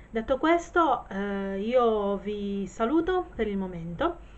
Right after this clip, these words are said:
I video, ah, dimenticavo, i video hanno, avranno cadenza settimanale, quindi una volta a settimana voi avrete un video, poi se avrò tempo avrete due video, mm,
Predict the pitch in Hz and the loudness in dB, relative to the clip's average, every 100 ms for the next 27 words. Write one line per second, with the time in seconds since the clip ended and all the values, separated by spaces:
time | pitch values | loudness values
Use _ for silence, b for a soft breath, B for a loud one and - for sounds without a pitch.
0 | B B B - 233 277 320 277 240 226 | B B B -8 -2 2 2 6 6 6
1 | 233 214 233 226 226 190 190 208 269 277 | 0 0 0 -2 -4 -4 0 -2 -2 2
2 | 233 208 208 208 202 196 196 202 190 202 | 2 4 -2 -6 -4 -4 -4 -6 -6 0
3 | 240 196 185 185 - - - 220 233 240 | 0 0 -4 -10 -12 -10 -4 0 -2 -2
4 | 285 247 226 214 208 226 277 302 - 208 | -4 -2 -4 -4 -4 0 0 -2 -4 -4
5 | 202 202 233 233 214 240 233 240 196 202 | -2 -2 -6 -6 -10 -4 -2 -2 -2 -4
6 | 190 196 190 185 185 208 233 254 208 - | -6 -4 -4 -4 -2 -2 0 2 2 0
7 | 190 226 226 - 220 208 190 214 240 B | -8 -4 -6 -4 -6 -4 -4 -2 -2 B
8 | B B B B - 208 220 214 208 247 | B B B B -8 -2 -2 0 -2 4
9 | 240 202 196 185 208 294 - - - - | 6 6 2 0 0 0 -4 -18 -20 -18
10 | - | -10